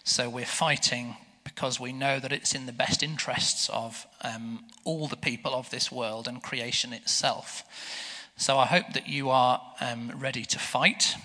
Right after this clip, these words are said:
um, and I hope that you're ready to win as well, because ultimately we can have complete faith that that is what's gonna happen.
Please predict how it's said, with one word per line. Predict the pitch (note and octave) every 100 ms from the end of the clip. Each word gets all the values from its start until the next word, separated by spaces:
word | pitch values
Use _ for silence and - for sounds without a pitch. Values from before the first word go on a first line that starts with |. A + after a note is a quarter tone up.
| - -
um, | A2+ A#2 A#2 A#2
and | A#2+
I | A#2
hope | - D3+ -
that | -
you're | C#3+ C3+
ready | C3+ B2+
to | A#2+ B2+
win | A#2+ C#3 C#3+ B2
as | B2 -
well, | C3+ B2+ E3 D#3+ -
because | C3 C3+ C3+
ultimately | C3 - B2 A#2+ A#2+
we | A#2+ A#2+
can | - B2
have | B2 A2+ -
complete | - - - C3 -
faith | - A#2+ A#2+ -
that | - -
that | -
is | C3+ -
what's | C#3 -
gonna | B2+ B2
happen. | - B2+ - A#2+